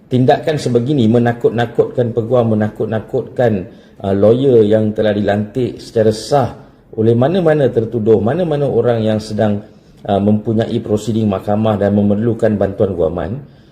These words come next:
Ini adalah satu tindakan pengecut, tindakan,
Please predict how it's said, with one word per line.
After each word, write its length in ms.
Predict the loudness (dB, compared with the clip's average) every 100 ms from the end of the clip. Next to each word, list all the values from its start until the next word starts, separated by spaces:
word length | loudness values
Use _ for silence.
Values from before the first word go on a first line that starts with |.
| -12
Ini 320 | -6 -4 -2 -2
adalah 240 | 0 0
satu 400 | 0 -2 -2 -4 -2
tindakan 1040 | -2 0 0 -2 -4 -2 0 -2 -6 -16 -20 _ _
pengecut, 480 | 0 2 2 2 0 -4 -20 -20 _ _ _ _ _ -6
tindakan, 720 | -2 -2 -2 -2 -2 -2